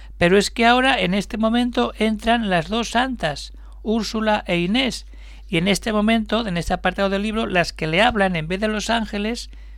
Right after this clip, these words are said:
son las santas. La comunión de los santos, ángeles y santos, todos en el cielo esperando la gloria eterna con nosotros.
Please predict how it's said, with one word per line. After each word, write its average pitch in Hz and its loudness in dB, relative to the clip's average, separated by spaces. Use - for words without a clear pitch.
son 247 -4
las 160 0
santas. 208 -2
La 202 6
comunión 240 2
de 294 4
los 254 2
santos, 277 2
ángeles 285 2
y 190 -6
santos, 269 -4
todos 277 2
en 196 -4
el 190 -4
cielo 262 -2
esperando 226 -2
la 180 -2
gloria 220 -4
eterna 220 -6
con 185 -8
nosotros. 190 -8